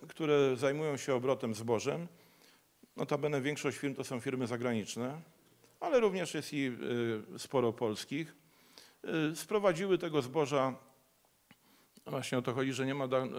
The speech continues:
y, dokładnych danych, bo się okazuje, że granica z Ukrainą była dziurawa jak sito. To były, y, sposoby na tworzenie fortun. Dopiero kontrole, które rolnicy w geście desperacji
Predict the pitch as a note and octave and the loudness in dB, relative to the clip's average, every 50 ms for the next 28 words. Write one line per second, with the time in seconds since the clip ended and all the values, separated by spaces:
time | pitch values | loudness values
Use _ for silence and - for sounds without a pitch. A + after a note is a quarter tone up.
0 | C3 B2+ A#2+ B2 B2 B2 - C3+ C3 C3 C3 A#2 A#2+ B2+ C3 C#3 C#3+ B2+ B2+ B2+ | -2 -2 -2 -2 -4 -2 0 0 0 0 -2 -2 0 0 0 0 0 -2 -2 -4
1 | - - C3+ C3 B2 C3 B2 A2+ C3+ C#3 C#3 A2+ B2 A#2 A#2+ B2+ C3+ C#3+ - - | -2 0 -2 0 0 0 0 0 0 0 0 0 -2 -2 -2 -2 -4 -4 -4 -4
2 | C3 A2 B2+ B2+ - C3 B2 A#2+ B2 B2 C3 C#3+ D3 D3 - - - - - - | -4 -2 -4 -4 -2 0 0 2 2 0 0 -2 -4 -6 -10 -18 -20 -20 -20 -20
3 | - - _ A#2 A#2+ B2+ C3 B2+ G#2+ A#2 C3 C3+ C3+ B2+ B2 C3 B2+ A#2+ A2+ - | -20 -16 _ -4 0 2 2 2 2 2 4 4 4 4 4 4 4 2 0 -2
4 | - - A2+ - - B2 C3 C#3 D3+ D#3 - - - - - - - - - _ | -2 -4 -4 -2 0 0 0 0 -2 -6 -12 -18 -20 -20 -20 -20 -20 -20 -20 _
5 | - B2 A#2+ A#2 A#2+ C3 C3+ C3+ C3 B2+ B2 A#2+ A#2 - - C3 B2 B2 A#2 A#2 | -4 -2 0 0 2 4 4 6 6 6 4 2 0 -4 -8 -6 -4 -4 -4 -4
6 | A#2 A2 A2+ G#2+ G#2+ - - - - - C3 A#2+ - - C#3+ C3 B2 C3+ B2+ A#2+ | -4 -6 -8 -10 -12 -12 -12 -12 -4 -2 -2 0 2 0 0 2 2 2 2 4
7 | A#2+ A#2+ A#2 A2+ - - A#2+ A2+ C3 B2+ A#2+ A#2 - - C3 B2 A2+ A#2 - B2+ | 4 2 0 0 -2 -2 0 2 2 2 2 0 2 4 4 4 4 2 0 -2
8 | C3+ D3+ D3 - - - - - _ - B2+ A#2 - D#3 D3+ D3 C3 - C#3 B2+ | -2 -2 -6 -10 -16 -20 -20 -10 _ -2 -2 0 2 2 4 4 2 2 0 0
9 | A#2 C#3 D3+ D3+ C#3+ C3 - - C#3 C3+ B2+ B2+ C3 C3+ D3 D#3 C#3 - - A#2 | 2 2 2 2 2 0 0 0 2 4 4 4 4 4 2 0 -2 -2 -2 -2
10 | A2 G#2 G2 G2 A2 A2+ B2+ C3+ B2+ - - C3+ B2+ B2+ B2 - - C3+ B2 C3 | -2 -2 -2 -4 -4 -2 -2 -2 -2 0 -2 -2 0 0 -2 -2 0 2 4 4
11 | A#2+ A2+ - - - F2+ E2+ | 4 2 0 -4 -8 -8 -8